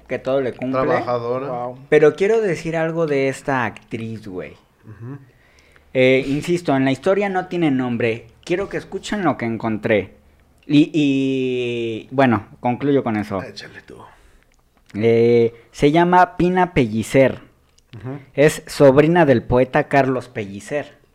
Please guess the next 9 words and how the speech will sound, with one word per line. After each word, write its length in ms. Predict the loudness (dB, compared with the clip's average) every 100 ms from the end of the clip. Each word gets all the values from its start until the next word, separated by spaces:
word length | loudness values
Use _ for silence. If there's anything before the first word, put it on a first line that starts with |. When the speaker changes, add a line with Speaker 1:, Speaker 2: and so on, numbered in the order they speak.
| _ _ -20
Speaker 2:
Ok. 220 | -18 -10 -10 -10 -12 _ _ _
Speaker 1:
Este, 880 | 0 0 0 0 4 6 4 2 -2 _ _ _ _
se 240 | 2 4
suicidó 600 | 6 2 2 2 4 6
a 80 | 6
Speaker 2:
Ujú. 80 | 4
Speaker 1:
sus 200 | -2 -2
treinta 480 | -4 -2 -2 -2 0
años 320 | -2 -4 -6